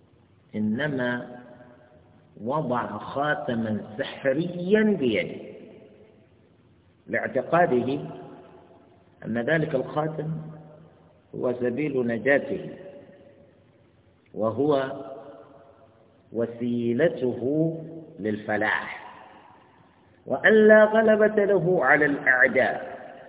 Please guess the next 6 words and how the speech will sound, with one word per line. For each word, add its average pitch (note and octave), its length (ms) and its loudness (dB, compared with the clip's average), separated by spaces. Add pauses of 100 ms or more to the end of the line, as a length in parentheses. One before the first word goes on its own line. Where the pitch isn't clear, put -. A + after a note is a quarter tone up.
(520)
ما B2+ 380 2
لم A2+ 300 0
يكن A#2 340 -2
ذلك A2 420 0
الخاتم A2+ 720 0 (600)
بيده. G2 580 -4